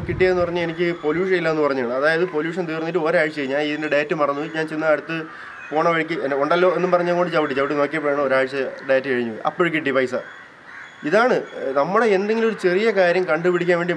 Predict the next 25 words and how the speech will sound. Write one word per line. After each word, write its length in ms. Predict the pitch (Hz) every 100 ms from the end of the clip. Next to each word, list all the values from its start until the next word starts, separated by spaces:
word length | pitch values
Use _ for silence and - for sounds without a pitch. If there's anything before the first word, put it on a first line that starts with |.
| 143
മാത്രം 260 | 143 160 170
നോക്കിയിരിക്കുക. 360 | 156 151 131 113 131
അതിനിടയ്ക്ക് 440 | 147 196 190 185 196
നമ്മുടെ 200 | 165 165 170
ഷോറൂമുകാരന്മാർ 680 | 151 156 185 180 165 151 165 143
അതിൻ്റെ 240 | 151 202 156
വേറൊരു 280 | 143 165 139
type. 240 | 127 107 - - - - - - - - -
നമ്മളിപ്പോൾ 380 | - 185 185 190 165 - - - 147
വണ്ടിക്ക് 340 | 147 170 180 156
വരുന്ന 180 | 156 185
വണ്ടിക്ക് 220 | 156 151 151
ചിലപ്പോൾ 240 | 143 147 135
പ്രകാശം 320 | 143 151 151 131
കുറവായിരിക്കും. 460 | 131 120 104 104 - - - - - -
പ്രകാശം 320 | 156 170 180 156
കൂടാൻ 140 | 156
വേണ്ടി 120 | 156 151
നമ്മളൊരു 220 | 156 139
bulb 180 | 135 165
വാങ്ങിച്ച് 200 | 165 147
വെക്കണമെങ്കിൽ 260 | 139 139 135
അവർ 140 | 160 175
പറയും 240 | 143 135 151 - 143
അത് 140 | 151